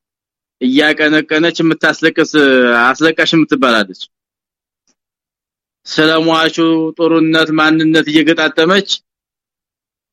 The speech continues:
ታለቅሳለች፣ ታስለቅሳለች። ግጥሟን ከጨረሰች በኋላ ሁሉም ያለቅሳል አንድ ጊዜ። ይሄ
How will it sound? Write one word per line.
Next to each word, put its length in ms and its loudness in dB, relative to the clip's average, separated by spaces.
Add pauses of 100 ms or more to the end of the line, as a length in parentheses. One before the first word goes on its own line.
(260)
ታለቅሳለች፣ 840 0
ታስለቅሳለች። 800 -4 (1500)
ግጥሟን 420 0
ከጨረሰች 540 2
በኋላ 320 0 (720)
ሁሉም 600 0
ያለቅሳል 440 0
አንድ 180 -2
ጊዜ። 180 -12 (2750)
ይሄ 140 2